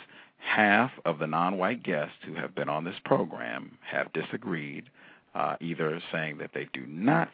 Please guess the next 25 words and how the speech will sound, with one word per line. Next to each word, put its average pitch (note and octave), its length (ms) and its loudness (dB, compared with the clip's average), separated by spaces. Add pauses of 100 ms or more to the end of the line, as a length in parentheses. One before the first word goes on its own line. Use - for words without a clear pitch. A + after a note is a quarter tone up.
think - 400 -10
a C2 200 -6
system D2+ 300 -6
of C2+ 140 -8
white C2 220 -2
supremacy - 540 -12
exists G#2 540 0 (800)
or F2+ 420 10 (160)
they F#2 140 6
don't E2 220 2
think D2+ 200 -8
that D2 220 0
definition - 540 -6
is C2 100 -10 (120)
accurate. - 560 -2 (680)
Every C3+ 580 0
white - 400 -2
person, - 440 -2
and B1+ 80 -4
I've E2+ 200 4
had C#2 200 -4
way F#2 360 0
more G2+ 280 -2
white F#2+ 240 2
per-, C2 200 -2